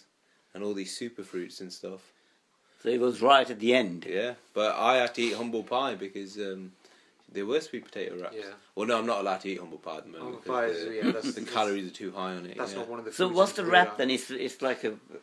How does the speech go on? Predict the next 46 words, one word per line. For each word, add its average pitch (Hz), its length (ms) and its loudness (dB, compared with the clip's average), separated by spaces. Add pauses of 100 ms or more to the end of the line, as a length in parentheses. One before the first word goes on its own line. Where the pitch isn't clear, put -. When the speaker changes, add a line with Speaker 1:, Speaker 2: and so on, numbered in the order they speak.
(200)
Speaker 2:
obviously 98 460 -6
a 92 80 -4
flat 98 380 -2
piece 92 260 -14
of 82 180 -14
bread, 104 160 2
Speaker 1:
Yeah, 120 160 6
Speaker 2:
but 107 100 2
it's 95 140 -10
made 107 220 0
out 101 80 4
Speaker 1:
made 127 160 8
Speaker 2:
of 127 100 6
Speaker 1:
out 107 80 2
of 101 60 -4
Speaker 2:
sweet 98 80 -4
Speaker 1:
sweet 123 140 2
potato. 120 340 2
Yeah, 113 240 4
Speaker 2:
Ah. 214 340 -4
Speaker 1:
it's 139 160 2
an 139 160 6
unusual 147 580 4
taste. - 640 -2
Speaker 2:
I 139 60 -6
would 123 140 -4
imagine, 104 420 0
yeah. 107 200 -2
Speaker 1:
Yeah, 131 260 6
it's 127 200 2
not 190 220 6
bad 160 260 6
though. 98 180 2
But 113 180 0
the 117 80 -10
thing 160 180 2
is, 143 260 -2
I, 143 380 4
if - 220 -4
you 156 100 0
have 151 240 6
it 127 100 4
with 104 160 -10
something 120 360 -2
that's 107 180 -4
quite 110 480 2